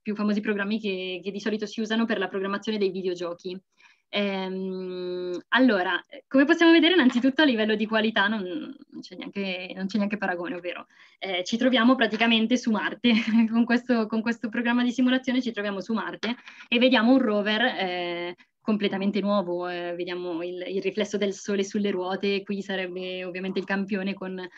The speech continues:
con il riflesso anche in questo caso, e l'ambiente che è praticamente più che, che, che reale. Eh, sembra davvero di essere su Marte.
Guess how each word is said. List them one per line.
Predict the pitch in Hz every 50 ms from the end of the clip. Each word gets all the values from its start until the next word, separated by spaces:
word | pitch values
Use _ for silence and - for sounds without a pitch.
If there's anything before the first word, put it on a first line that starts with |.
| - - _
con | _ 226 214 202
il | 190
riflesso | 196 196 196 214 196 196 - - 202
anche | 190 196 208 208
in | 196 185
questo | 196 185 - - 214
caso, | 208 202 185 175 180 180 180 185 185 190 190 - - - -
e | - 220
l'ambiente | 220 220 226 233 226 208 233 220 220 220 226 226 240 247
che | 254 - 233 202 190 185 185 185 185 180 165 165 - - - -
è | - 196 196
praticamente | 196 214 208 - - - - 196 208 202 196 196 190 202 202 202 196 190 190
più | - 233 233 220
che, | 220 233 214 185 185 180 175 -
che, | _ 196 185 180 175 165
che | - 190 180
reale. | 180 185 175 156 170 170 170 175 175 - _ _ _ _ _
Eh, | _ 208 196 196
sembra | 190 - 254 233 226 254
davvero | 262 240 220 233 262 285
di | 254 247
essere | 208 - - 254 247
su | - 214 196
Marte. | 185 175 160 170 175 - 185 180 185